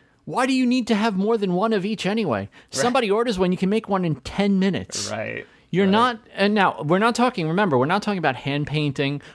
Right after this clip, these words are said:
Speaker 1: We're
Speaker 2: Yeah.
Speaker 1: not talking about, you know, finishing, you know, attaching findings of some kind, putting hanging hardware on, nothing. We're talking just making the rounds and engraving them.
Speaker 2: Yeah,
Speaker 1: Why the hell are
Speaker 2: totally.
Speaker 1: you making, make one of each, put it on your
Speaker 2: <laughs>
Speaker 1: store and say that they're made on demand? Well, okay,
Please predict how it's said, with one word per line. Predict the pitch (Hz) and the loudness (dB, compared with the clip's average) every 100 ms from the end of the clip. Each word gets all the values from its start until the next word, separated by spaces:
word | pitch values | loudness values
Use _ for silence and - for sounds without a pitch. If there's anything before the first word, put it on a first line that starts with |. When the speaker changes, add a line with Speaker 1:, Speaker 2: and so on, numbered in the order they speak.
| _ | _
Speaker 1:
We're | 127 | 0
Speaker 2:
Yeah. | 135 | 0
Speaker 1:
not | 135 | 2
talking | 143 139 151 | 0 0 -4
about, | 143 139 127 | 0 2 2
you | 151 | 0
know, | 131 120 | -2 -2
finishing, | - 160 156 143 147 143 139 - - _ - | -2 -2 0 -2 -4 -4 -6 -8 -20 _ -10
you | 175 143 | -2 0
know, | |
attaching | 127 127 147 139 143 135 | 0 2 0 0 -2 -4
findings | 127 143 139 147 139 131 | 0 0 0 0 -2 -4
of | 127 | -4
some | 135 131 | -4 -2
kind, | 139 131 131 | -2 -2 -2
putting | 156 151 | -2 -2
hanging | 123 139 143 147 139 | -4 -2 -2 0 0
hardware | 143 139 143 | 0 0 0
on, | 139 160 | -2 0
nothing. | 220 254 156 - - - | 0 0 -4 -6 -16 -8
We're | 156 | -2
talking | 175 175 180 | 0 0 0
just | 160 - | 0 -2
making | 147 151 196 196 | -4 -2 -2 0
the | |
rounds | 170 143 139 135 135 | 0 2 2 0 -2
and | 135 131 | -4 0
engraving | 135 131 123 107 92 | 2 2 0 -2 -8
them. | 127 - - | -10 -16 -14
Speaker 2:
Yeah, | 156 156 - | -6 -4 -4
Speaker 1:
Why | 285 | -4
the | 302 | -2
hell | 262 | -2
are | |
Speaker 2:
totally. | 302 | 0
Speaker 1:
you | 269 | 0
making, | 269 262 214 180 | 0 -2 -6 -4
make | 226 208 | -4 -2
one | 233 | 0
of | 240 | 0
each, | 233 220 - | -2 -4 -2
put | 220 | 0
it | |
on | 262 254 | 2 0
your | |
Speaker 2:
<laughs> | 214 | 2
Speaker 1:
store | 233 233 | 0 0
and | 180 | -2
say | - 196 | 0 -2
that | 180 - | 0 0
they're | 180 | 2
made | 190 190 | 2 2
on | 185 175 | 2 0
demand? | 185 185 104 - _ _ _ _ _ - | -2 -2 -4 -6 _ _ _ _ _ -2
Well, | 196 196 | 0 0
okay, | 190 101 | -2 -4